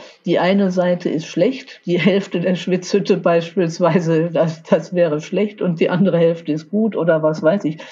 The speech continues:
Es wäre in dem Sinn völlig unsinnig. Also in dem Moment, wo ich in einem Zirkel oder in einem Kreis mich befinde, habe ich auch ein, ein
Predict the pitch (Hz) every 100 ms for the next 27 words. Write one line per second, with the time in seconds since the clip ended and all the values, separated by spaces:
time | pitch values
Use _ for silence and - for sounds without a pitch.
0 | - - 185 175 175 170 175 170 160 175
1 | 160 160 233 240 170 135 117 - _ 151
2 | 151 156 - _ _ 156 156 185 226 202
3 | 190 190 196 - 165 165 - _ _ _
4 | 165 160 165 156 156 170 - 226 233 185
5 | 165 151 139 139 151 - 160 202 262 -
6 | _ _ - 202 - 208 - 185 190 202
7 | 196 202 - _ _ - _ - 175 185
8 | 185 - 165 165 - _ _ - 160 160
9 | 160 160 156 165 - -